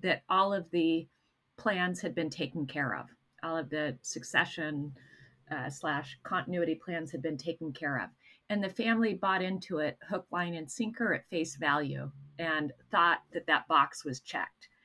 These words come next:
And then the wealth creator passed, and they were very surprised <laughs> that, in fact, uh, it had not, uh, been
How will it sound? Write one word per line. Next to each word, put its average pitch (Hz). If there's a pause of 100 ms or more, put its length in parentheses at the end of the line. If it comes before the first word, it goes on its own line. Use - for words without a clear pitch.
(340)
And 185
then 185
the 185
wealth 165
creator 165
passed, 175 (100)
and 170
they 170
were 165
very 170
surprised 180
<laughs> 214
that, 208
in 208
fact, 196 (640)
uh, 185
it 214
had 185
not, 226 (340)
uh, 160 (580)
been 170